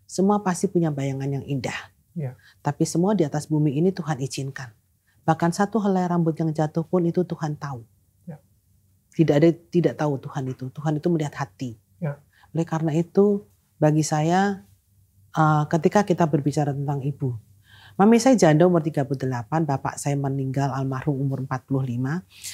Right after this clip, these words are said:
Speaker 1: Bapak saya adalah seorang Chinese Muslim. Nenek kakek saya adalah Hindu Buddha. Dan kami hidup dalam sebuah keluarga yang sebenarnya agamanya pas-pasan banget.
Speaker 2: Hmm.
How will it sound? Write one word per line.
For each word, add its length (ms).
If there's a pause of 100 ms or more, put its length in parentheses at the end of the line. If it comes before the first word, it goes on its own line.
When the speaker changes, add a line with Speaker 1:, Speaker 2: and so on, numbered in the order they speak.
(200)
Speaker 1:
Bapak 300
saya 180
adalah 220
seorang 320
Chinese 400
Muslim. 480 (640)
Nenek 260
kakek 320
saya 180
adalah 200
Hindu 220
Buddha. 580 (440)
Dan 200
kami 560
hidup 340
dalam 380
sebuah 400
keluarga 500
yang 220
sebenarnya 340
agamanya 480
pas-pasan 800
banget. 320 (160)
Speaker 2:
Hmm. 400